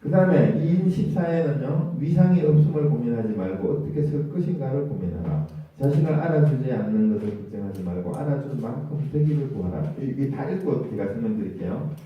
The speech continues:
그 다음에 위령공 십팔에는 "군자는 자신의 무능함을 병으로 여기지 남이 자신을 알아주지 않는다고 아파하지 않는다." 그 다음에 안녕 십, 그 사에 보면은요.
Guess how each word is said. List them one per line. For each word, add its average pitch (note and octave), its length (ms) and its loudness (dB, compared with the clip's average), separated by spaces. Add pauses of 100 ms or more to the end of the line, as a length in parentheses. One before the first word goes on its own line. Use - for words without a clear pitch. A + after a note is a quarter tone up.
(200)
그 D3 100 0
다음에 C#3+ 140 4
위령공 D3+ 500 4
십팔에는 - 600 -2
"군자는 C3+ 480 2
자신의 B2 400 -2
무능함을 E3+ 580 2
병으로 A2 360 2
여기지 G#2 520 -2 (240)
남이 F3 320 6
자신을 D#3+ 320 2
알아주지 D3 480 2
않는다고 A#2 560 -4
아파하지 - 400 0
않는다." - 540 -2 (640)
그 A#2+ 100 -12
다음에 B2 160 2
안녕 C3 500 0
십, - 140 -8 (320)
그 G#2+ 200 0
사에 A2 300 2
보면은요. F2+ 640 -2